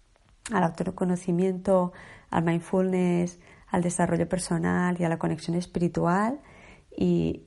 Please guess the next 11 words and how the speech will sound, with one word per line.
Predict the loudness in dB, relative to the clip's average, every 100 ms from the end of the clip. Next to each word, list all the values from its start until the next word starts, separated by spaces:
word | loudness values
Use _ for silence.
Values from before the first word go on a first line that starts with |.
| -4
esto | -4 -2 0 0
es | 2 2
algo | 0 0 0 0 0 -4 -10 _ _ -4
increíblemente | -2 0 0 0 0 0 -2 0 -2 -2
maravilloso. | 0 0 0 0 -2 -2 -2 0 0 -2 -12 -20 -20 -20 -20 -20 _
Así | -2 -2 -2 -4
que | 0 0 0 -2 2
gracias | 4 2 2 0 0 -2 -4 -2
y | 0 0 -2 -2
enhorabuena | 0 0 0 2 2 2 0 -2 -6 -18 _ _
por | -2 0 -2